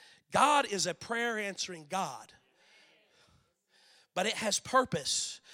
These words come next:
and it has, he, he, it has to be done right. I'm, you know, there's people that actually hate me.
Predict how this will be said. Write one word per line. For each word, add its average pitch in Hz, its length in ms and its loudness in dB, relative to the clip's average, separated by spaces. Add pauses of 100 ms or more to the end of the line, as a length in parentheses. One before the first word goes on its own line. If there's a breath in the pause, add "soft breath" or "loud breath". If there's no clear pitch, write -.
(160 loud breath)
and 190 160 -4
it 208 60 -4
has, 202 320 -2 (180 loud breath)
he, 214 120 -6
he, - 400 0 (180 loud breath)
it 208 140 0
has 190 260 0
to 202 80 -6
be 165 320 -10 (340 loud breath)
done 202 300 4
right. 202 500 2 (680 soft breath)
I'm, 196 140 -10 (1000)
you 339 120 -8
know, 277 180 -4
there's 196 180 -10
people - 300 -10
that 196 100 -8
actually 220 320 -6
hate 254 360 -8
me. 127 240 -20